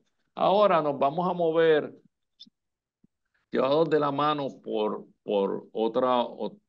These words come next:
o-, otra figura de, del siglo diecinueve,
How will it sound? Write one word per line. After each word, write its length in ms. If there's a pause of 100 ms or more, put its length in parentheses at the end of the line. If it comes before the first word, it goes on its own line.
o-, 260 (100)
otra 340
figura 760 (100)
de, 500 (280)
del 520
siglo 280
diecinueve, 760